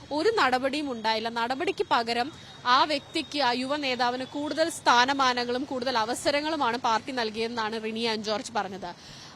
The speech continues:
ആ, സ്വാഭാവികമായും കൂടുതൽ, ആ, ഒരുപാട്, ആ, അഭ്യൂഹങ്ങൾ ഉണ്ടായിരുന്നു ഇത് ആരെക്കുറിച്ചാണ് സംസാരിക്കുന്നതെന്ന്. അതിനുശേഷം ഇന്നലെ റൈറ്റർ, എഴുത്തുകാരിയായ ഹണി ഭാസ്കർ ഒരു Facebook കുറിപ്പിലൂടെ, ആ, പറഞ്ഞു ഇത് രാഹുൽ മാങ്കൂട്ടത്തിൽ എന്ന,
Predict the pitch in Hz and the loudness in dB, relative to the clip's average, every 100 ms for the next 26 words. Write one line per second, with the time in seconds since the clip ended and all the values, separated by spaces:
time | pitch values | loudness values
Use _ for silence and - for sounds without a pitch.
0 | - 254 247 - - 339 285 294 302 320 | 2 4 4 2 0 6 8 8 6 2
1 | 320 311 311 370 320 269 277 269 247 247 | 2 2 0 -2 -2 -2 -2 0 -2 0
2 | 254 269 269 269 277 - 226 233 233 247 | 2 6 6 4 0 0 0 0 0 0
3 | 277 277 285 254 233 233 240 240 226 220 | 0 0 -2 -2 0 0 -2 2 4 4
4 | 247 - 262 262 269 226 311 226 269 226 | 4 2 -4 0 0 0 -4 -4 0 0
5 | 226 240 226 196 220 440 - - - 311 | -2 -4 -4 -4 -6 -6 -14 -16 0 2
6 | 339 427 381 285 320 294 285 294 302 285 | 2 0 2 0 -2 -4 -4 0 0 0
7 | - 240 254 269 262 294 233 254 330 302 | 0 4 4 4 0 0 0 -2 -4 0
8 | 285 302 247 254 277 285 330 262 240 - | 0 0 -2 0 -2 -4 -2 -2 -2 -8
9 | 247 240 269 277 294 - 311 262 226 254 | -6 -6 -2 -2 -2 -2 -6 -4 -2 -2
10 | 247 - - 262 247 254 254 - 233 214 | -2 -6 -8 0 2 2 -2 -4 -4 4
11 | 247 240 254 254 247 247 240 233 - 330 | 4 4 -2 -4 -4 0 2 2 0 -4
12 | 302 269 240 247 240 254 240 262 240 233 | -2 -2 -2 -6 -8 -10 -6 -6 -4 -2
13 | 226 | -2